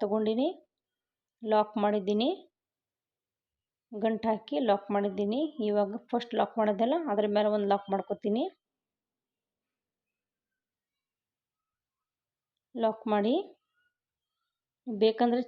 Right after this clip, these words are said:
ಚೈನ್ ಕೂಡ ಹಾಕ್ಕೊಳ್ಳಿ, ಲಾಕ್ ಕೂಡ ಮಾಡ್ಕೊಂಡು ಹೋಗಿ. ಇವಾಗ ನೋಡಿ ಚೈನ್ ಹಾಕಿ ಲಾಕ್ ಮೇಲೆ ಲಾಕ್ ಮಾಡ್ತಾ ಇದ್ದೀನಿ. ಎಷ್ಟು ಚೈನ್ ಹಿಡಿಯುತ್ತೆ ಅಷ್ಟು ಚೈನ್ ಹಾಕ್ಕೊಳ್ಳಿ. ಲಾಕ್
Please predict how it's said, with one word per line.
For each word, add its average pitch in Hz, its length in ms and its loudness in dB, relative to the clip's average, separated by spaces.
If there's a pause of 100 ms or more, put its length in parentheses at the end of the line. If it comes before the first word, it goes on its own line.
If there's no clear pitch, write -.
ಚೈನ್ 226 180 2 (120)
ಕೂಡ 240 180 0
ಹಾಕ್ಕೊಳ್ಳಿ, 208 380 2 (220)
ಲಾಕ್ 214 240 4
ಕೂಡ 214 160 2 (120)
ಮಾಡ್ಕೊಂಡು 208 360 0
ಹೋಗಿ. 202 260 0 (1040)
ಇವಾಗ 220 220 2
ನೋಡಿ 247 180 0 (100)
ಚೈನ್ 220 240 2
ಹಾಕಿ 208 220 -2 (140)
ಲಾಕ್ 208 240 4
ಮೇಲೆ 254 240 2
ಲಾಕ್ 220 200 2
ಮಾಡ್ತಾ 202 260 0
ಇದ್ದೀನಿ. 208 280 2 (1200)
ಎಷ್ಟು 240 300 -4
ಚೈನ್ 226 200 0
ಹಿಡಿಯುತ್ತೆ 208 380 0
ಅಷ್ಟು 233 260 -4
ಚೈನ್ 214 160 0
ಹಾಕ್ಕೊಳ್ಳಿ. 202 340 2 (2500)
ಲಾಕ್ 220 300 2